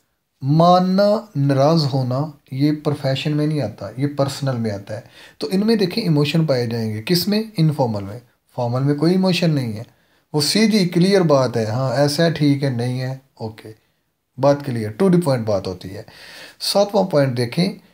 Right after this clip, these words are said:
देखिए सातवां, आठवां और नौवां पॉइंट आपने इनको इकट्ठे देखना है कि ये तीनों पॉइंट डायरेक्ट और इनडायरेक्ट नरेशन से रिलेटेड हैं।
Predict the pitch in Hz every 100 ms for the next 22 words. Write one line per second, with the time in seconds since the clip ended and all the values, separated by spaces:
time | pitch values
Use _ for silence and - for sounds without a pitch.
0 | _ - 208 - 247 233 - 160 156 160
1 | 185 196 165 151 147 - 180 175 151 139
2 | 123 123 139 139 117 113 135 143 143 151
3 | 160 160 - _ - 147 147 160 160 151
4 | - 175 - 180 143 127 139 143 160 165
5 | 175 170 - 180 180 180 208 202 151 135
6 | 139 147 - - _ 127 117 151 175 -
7 | - 151 160 - 151 156 139 135 143 135
8 | 123 123 135 - 156 156 - 175 131 117
9 | 120 120 104 107 110 -